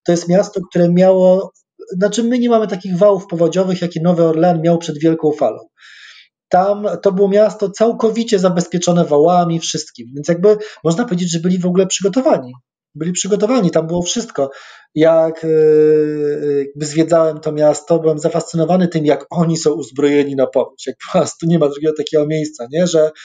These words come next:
możesz sobie mieszkać na takim amerykańskim jakby przedmieściu, w małym domku, w takim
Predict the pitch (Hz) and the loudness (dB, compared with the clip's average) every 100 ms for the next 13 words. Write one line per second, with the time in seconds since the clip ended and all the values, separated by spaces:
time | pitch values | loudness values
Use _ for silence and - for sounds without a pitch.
0 | - - 156 160 - 156 175 160 160 160 | -14 -4 -2 -2 -2 -2 0 -2 -6 -6
1 | 156 151 156 151 160 170 170 147 139 139 | -8 -2 -2 0 0 0 -2 -8 -8 -8
2 | - 139 139 170 175 170 156 156 139 131 | -6 -6 -2 -2 -2 -4 0 0 0 -2
3 | 170 196 185 185 175 - - 156 | -2 -2 -4 -2 -4 -4 -8 -8